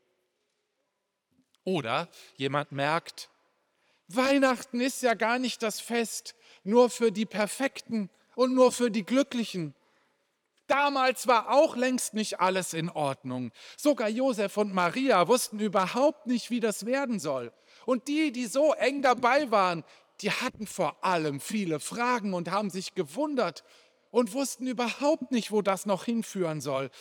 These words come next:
Ja, weißt du was, das ist auch meine Frage. Wenn aber Jesus bei denen in ihr Leben hineingeboren wurde, dann vielleicht auch in meins, in meine Einsamkeit und in meine Trauer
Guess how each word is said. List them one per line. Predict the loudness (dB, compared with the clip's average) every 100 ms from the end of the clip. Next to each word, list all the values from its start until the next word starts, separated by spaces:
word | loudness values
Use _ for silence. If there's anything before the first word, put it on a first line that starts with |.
| -20 -20 -20 _
Ja, | -4 -2
weißt | 0 -2 -4
du | -4
was, | -4 -4 -6
das | -6 -6
ist | -10 -8
auch | -8 -6
meine | -6 -4 -6
Frage. | -8 -12 -10 -10 -10 -14 -16 _ _ _ _ _ _ _ _
Wenn | 2 2
aber | 4 2 4 2
Jesus | 2 -2 -2 -2 -6 -6 -10 -16 _ -4
bei | -2
denen | -2 -4 -2 -2 -2 -4
in | -6 -2
ihr | 0 2
Leben | 2 0 -2
hineingeboren | -2 0 0 0 -2 -2 0 0 -2
wurde, | -4 -4 -4 -8 -10 -16
dann | -8 -6 -6
vielleicht | -6 -6 -6 -8 -10 -10 -8
auch | -6 -6 -6
in | -8 -6
meins, | -6 -6 -6 -8 -10 -14 -16 _ _ _ _
in | -4 -2
meine | -2 -2 -2 -2
Einsamkeit | -4 -4 -4 -4 -4 -6 -6 -8 -14 _ -2
und | 0 2
in | 2
meine | 2 2 0 -4
Trauer | -4 -2 0 0